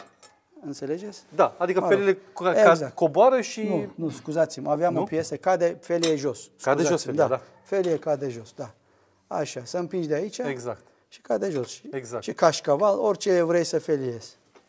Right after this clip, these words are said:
Speaker 1: Așa? Mai avem alt tip de feliator pe partea cealaltă, dar acum dacă tot merge. Aici, voltmetru, am luat așa că mi-e plăcut, poate să fac ceva, un proiect de la el.
Speaker 2: Da.
Speaker 1: Momentan nu, oricum lipsește o grămadă de chestii pe el, dar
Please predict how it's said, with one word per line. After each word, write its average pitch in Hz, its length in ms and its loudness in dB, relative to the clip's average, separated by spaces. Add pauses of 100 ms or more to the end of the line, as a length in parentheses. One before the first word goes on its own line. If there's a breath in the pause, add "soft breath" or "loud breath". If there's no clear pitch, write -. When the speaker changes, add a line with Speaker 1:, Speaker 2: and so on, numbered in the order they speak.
Speaker 1:
Așa? 156 260 -10 (240 soft breath)
Mai 196 160 8
avem 208 200 6
alt 190 140 8
tip 180 160 0
de 165 100 4
feliator 151 520 2
pe 139 120 -4
partea 135 200 -2
cealaltă, 220 360 0
dar 208 200 6 (300 loud breath)
acum 196 360 0
dacă 185 200 0
tot 175 220 -6
merge. 170 280 -2
Aici, 233 240 2 (420 loud breath)
voltmetru, 226 800 6
am 233 160 2
luat 233 200 4
așa 180 240 0
că 175 120 0
mi-e 170 160 4
plăcut, 160 400 -2
poate 160 280 -2
să 147 140 -8
fac 151 220 -4
ceva, 151 280 0
un 147 100 0
proiect 143 300 2
de 131 80 0
la 127 120 0
el. 156 280 4 (200)
Speaker 2:
Da. 110 180 -12 (140)
Speaker 1:
Momentan 147 540 -2
nu, 139 400 -4
oricum 151 320 0
lipsește 143 440 -4
o 131 40 -2
grămadă 139 320 -4
de 127 80 -4
chestii 131 340 -6
pe 143 160 -6
el, 190 120 -2
dar 185 220 0